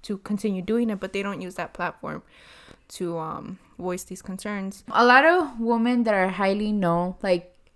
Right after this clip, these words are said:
Speaker 2: Rosa Parks, you know? She's the
Speaker 1: Mm-hmm.
Speaker 2: first black, you know, not black, but colored woman that was, she didn't care.
Speaker 1: Yeah.
Speaker 2: She did not care. Ruby Bridges, you know?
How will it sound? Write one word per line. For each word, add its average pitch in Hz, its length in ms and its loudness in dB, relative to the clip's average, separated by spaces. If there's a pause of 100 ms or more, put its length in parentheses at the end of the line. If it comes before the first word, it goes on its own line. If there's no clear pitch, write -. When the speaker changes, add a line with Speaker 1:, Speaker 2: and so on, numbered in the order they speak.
Speaker 2:
Rosa 165 240 0
Parks, - 580 0
you 170 140 0
know? 180 340 2
She's 247 280 0
the 247 100 4
Speaker 1:
Mm-hmm. 233 100 2
Speaker 2:
first 190 460 0 (320)
black, 165 380 -4 (400)
you 170 140 -6
know, 165 120 -10
not 156 200 -14
black, 156 280 -14
but 165 140 -10
colored 175 400 -6
woman 170 460 -6 (120)
that 160 220 -6
was, 156 600 -10 (160)
she - 220 -14
didn't 196 200 -6
care. 294 340 0
Speaker 1:
Yeah. 202 460 0 (120)
Speaker 2:
She - 180 -10
did 185 160 -2
not 175 340 -6
care. 160 320 -2 (400)
Ruby 185 280 0
Bridges, 185 540 0 (180)
you 165 120 -4
know? 160 240 -4